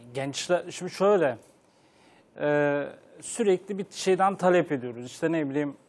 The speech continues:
işe gitmeyelim, şunu yapmayalım, rapor alalım, işte, o hal ilan edilsin, evden çıkmayalım. E, bunda suistimal etmemek lazım. Yani işe, iş yerin sana izin verdiği vakit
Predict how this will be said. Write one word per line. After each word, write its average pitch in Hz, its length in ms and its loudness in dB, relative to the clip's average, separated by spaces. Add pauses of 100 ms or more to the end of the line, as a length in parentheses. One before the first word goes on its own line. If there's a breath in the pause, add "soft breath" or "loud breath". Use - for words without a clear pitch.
(180)
işe 151 260 -4
gitmeyelim, 139 580 -8 (160)
şunu 147 280 -4
yapmayalım, 139 600 0
rapor 143 280 2
alalım, 139 460 2 (160)
işte, - 500 -4 (280)
o 143 180 4
hal 151 180 6
ilan 147 300 4
edilsin, 143 440 -4
evden 151 340 0
çıkmayalım. 151 500 -4 (680 soft breath)
E, 120 120 -16
bunda 175 200 -4
suistimal 180 540 -4
etmemek 151 500 -6
lazım. 120 340 -8
Yani 139 340 2
işe, 156 440 0 (280)
iş 156 220 -4
yerin 156 180 2
sana 151 240 2
izin 160 300 2
verdiği 156 360 6
vakit 147 320 0